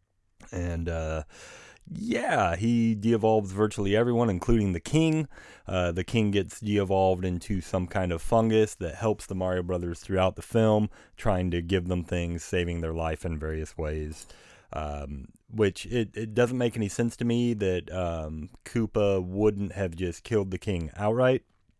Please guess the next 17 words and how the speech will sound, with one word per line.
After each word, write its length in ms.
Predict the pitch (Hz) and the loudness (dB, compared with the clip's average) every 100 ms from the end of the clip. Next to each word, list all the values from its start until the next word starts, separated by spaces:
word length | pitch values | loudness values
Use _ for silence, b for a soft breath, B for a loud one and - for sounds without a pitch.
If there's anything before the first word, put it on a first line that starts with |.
| _ _ _ _ _ _ _ - - | _ _ _ _ _ _ _ -20 -8
Or, 520 | 101 95 92 87 90 | -2 2 2 2 0
uh, 400 | 92 87 80 80 85 | 0 0 0 -2 -2
evolve 380 | 98 95 98 90 | 0 4 6 4
him 240 | 98 90 | 0 0
back 340 | 85 92 90 - | 2 2 0 -4
into 680 | 90 87 - 101 95 95 | -6 -2 2 2 2 -2
the 180 | 87 95 | -4 -4
king 280 | - 98 92 | -2 -4 -2
and 100 | 82 | -4
then 180 | 87 95 | -4 -4
kill 240 | - 101 | -2 -2
him 300 | 98 107 101 | 0 -2 -2
if 180 | 92 - | -4 -4
he 120 | 98 | -6
can't 380 | 90 101 92 92 | -6 -4 -4 -6
in 240 | 92 85 82 | -6 -6 -6
his 440 | 87 82 78 - | -8 -8 -10 -16